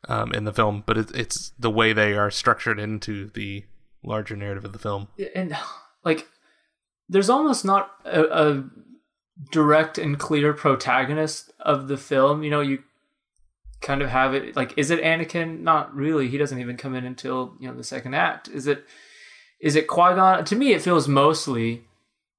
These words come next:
Speaker 2: like, almost in terms of character growth, Obi-Wan. Um, but regardless of who you say, they have no attachment with Naboo.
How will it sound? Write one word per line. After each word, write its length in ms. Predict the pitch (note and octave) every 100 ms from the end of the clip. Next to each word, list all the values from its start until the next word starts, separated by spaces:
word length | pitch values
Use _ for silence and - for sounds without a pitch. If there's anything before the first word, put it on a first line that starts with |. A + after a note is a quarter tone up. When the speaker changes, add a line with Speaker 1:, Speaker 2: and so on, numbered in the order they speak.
| -
Speaker 2:
like, 240 | A#2+ - _ _
almost 420 | F3+ G3+ D3 - _ _
in 140 | D#3 D3
terms 260 | F3 F3
of 80 | B2+
character 300 | F3 F#3 C#3
growth, 240 | A#2+ A#2 A#2+
Obi-Wan. 720 | C#3 D#3 C3 A#2+ A#2+ A#2+ A#2+ _ _ _ _ _
Um, 480 | C3+ B2 A#2+ A#2+ A#2+ - - _
but 120 | F#3+
regardless 560 | F#3 E3+ F3 F#3+ G#3 F#3
of 160 | D3
who 280 | - - F#3
you 200 | G3+ D#3+
say, 600 | C3 - C#3 D3 F#3 F#3+ - _ _ - - _ _ _ _ - - -
they 280 | C3+ D#3 F3+
have 380 | E3+ G3 G3 D3
no 640 | D3 D3+ D#3+ F3 E3 D#3 - - - _ _ _ _ -
attachment 880 | C#3+ - C#3+ D#3 - D3 C#3 - - -
with 380 | C3+ B2 - -
Naboo. 640 | B2+ B2+ A#2+ E3 C#3 C#3+